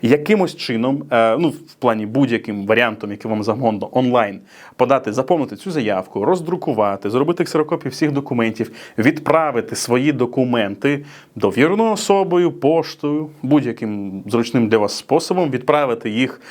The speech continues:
до вашої довіреної особи в Україні. Довірена особа — це або ваш знайомий, друг, родич, або посередник за гроші, який це робить. Ця, ця довірена особа, а, відправляла ці документи, цей пакет документів до візового центру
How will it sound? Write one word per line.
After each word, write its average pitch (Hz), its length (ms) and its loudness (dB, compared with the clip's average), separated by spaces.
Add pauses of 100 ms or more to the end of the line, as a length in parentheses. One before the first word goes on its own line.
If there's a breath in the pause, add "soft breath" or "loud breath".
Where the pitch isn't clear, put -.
(260 loud breath)
до 127 160 4
вашої 143 400 2
довіреної 123 600 2
особи 117 680 0
в 127 60 -10
Україні. 117 480 -2 (140)
Довірена 143 420 4
особа — 226 360 0
це 120 240 -4
або 127 180 -2
ваш 123 240 0
знайомий, 120 440 -2
друг, 113 220 -6
родич, 233 340 0
або 120 380 0
посередник 113 760 -2 (320 loud breath)
за 110 180 2
гроші, 113 340 2
який 170 180 -4
це 190 140 -2
робить. 196 280 0 (240 loud breath)
Ця, 180 440 2
ця 165 180 2
довірена 135 360 2
особа, 113 420 0 (380 loud breath)
а, 110 760 2
відправляла 127 600 2
ці - 240 -4
документи, 120 600 0
цей 117 160 -4
пакет 113 300 -4
документів 107 600 -4
до 113 400 2
візового 110 560 0
центру 104 520 0